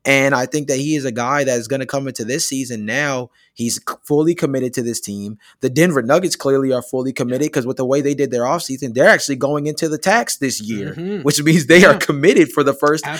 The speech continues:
Speaker 2: Absolutely.
Speaker 1: team. That's a, that's a quiet point for a team that
Speaker 2: Yeah.
Speaker 1: is typically trying to save money and stay under the luxury tax. They were committed to winning basketball games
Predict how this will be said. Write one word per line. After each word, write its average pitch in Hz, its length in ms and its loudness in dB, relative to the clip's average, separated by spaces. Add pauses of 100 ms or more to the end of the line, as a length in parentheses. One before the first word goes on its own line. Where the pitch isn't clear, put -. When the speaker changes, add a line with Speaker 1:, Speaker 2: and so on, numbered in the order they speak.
(280)
Speaker 2:
Absolutely. - 60 0
Speaker 1:
team. 226 260 4 (220)
That's 160 320 6
a, 208 60 8
that's 156 260 4
a 170 140 4
quiet 233 580 2
point 220 360 0
for 170 160 2
a 160 80 0
team 302 500 -2 (320)
that 180 160 8
Speaker 2:
Yeah. 160 80 6
Speaker 1:
is 139 140 0
typically 233 520 0
trying 214 300 0
to 214 100 -4
save 220 380 0
money 208 280 0
and 170 80 0
stay 202 260 0
under 202 160 -2
the 185 100 -4
luxury 190 340 -2
tax. 196 300 -4
They 165 220 4
were 202 180 -2
committed 185 540 0
to 170 120 -2
winning 165 400 -4
basketball 147 600 -2
games 120 400 -6